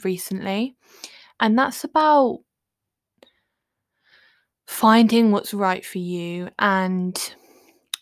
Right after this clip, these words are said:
not being afraid to research more and learn more if you're interested in, in something, and not to be ashamed of it and not be scared of finding more about something that you really wanna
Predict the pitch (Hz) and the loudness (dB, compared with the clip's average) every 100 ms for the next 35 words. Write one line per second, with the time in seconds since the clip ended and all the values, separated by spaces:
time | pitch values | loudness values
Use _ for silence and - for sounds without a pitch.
0 | _ _ _ 202 220 233 - 277 277 240 | _ _ _ 2 2 0 -2 -2 0 -2
1 | - 196 185 185 185 185 - - 196 185 | -2 0 0 0 -2 -4 -12 -6 -2 0
2 | 180 180 180 190 196 - 202 196 - 208 | 2 0 -2 -2 -2 0 0 0 -2 -2
3 | 196 196 - 190 185 185 190 190 190 190 | 0 0 -2 -2 0 0 0 0 0 0
4 | 190 - - 202 - 196 202 208 240 226 | -2 -4 -6 -6 -4 -2 -2 -2 -2 -6
5 | - 247 254 240 _ _ 233 240 240 240 | -2 0 0 -4 _ _ 0 0 0 -2
6 | 240 - 254 285 294 214 196 202 208 - | -2 -2 0 0 -4 -2 0 2 0 -4
7 | - 208 208 202 196 190 190 190 - - | -8 -6 0 2 2 0 -4 -8 -6 -4
8 | 190 185 202 214 220 226 233 247 - - | -4 -2 0 0 -2 -2 -2 -2 -8 -20
9 | - - _ 202 202 214 - 202 - - | -20 -20 _ 0 2 2 -2 -6 -6 -8
10 | - 185 185 190 208 - - _ - 190 | -4 -2 0 0 -2 -6 -16 _ -2 0
11 | 190 - - 202 190 190 190 190 190 190 | 0 -2 2 2 2 0 0 2 2 2
12 | 185 185 185 - 196 185 190 185 175 _ | 2 2 2 0 -6 -6 -6 -6 -8 _
13 | _ 196 180 185 180 180 180 180 175 180 | _ -6 -2 0 0 -2 -2 -2 -4 -6